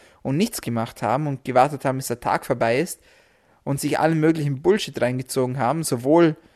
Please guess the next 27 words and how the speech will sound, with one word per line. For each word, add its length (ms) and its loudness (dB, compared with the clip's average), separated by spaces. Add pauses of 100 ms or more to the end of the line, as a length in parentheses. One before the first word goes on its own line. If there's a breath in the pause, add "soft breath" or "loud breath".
(260 soft breath)
ähm, 460 -2 (880)
per, 260 4
per 300 -2
Fernsehen 480 -2
als 200 -2
auch 160 -6
per 140 -6
Nahrung, 460 -2
sage 180 -4
ich 60 -4
jetzt 160 -8
mal, 240 -4 (1200 soft breath)
ja, 100 4
no, 180 6
na, 280 6
ihr 160 0
habt 160 -2
jetzt 160 2
einen 160 2
Vorsprung 580 2
ergattert, 800 0 (1200)
den 160 -2
kann 240 -6
man 140 -2
nicht 200 -8
mehr 160 -6
aufholen, 680 -6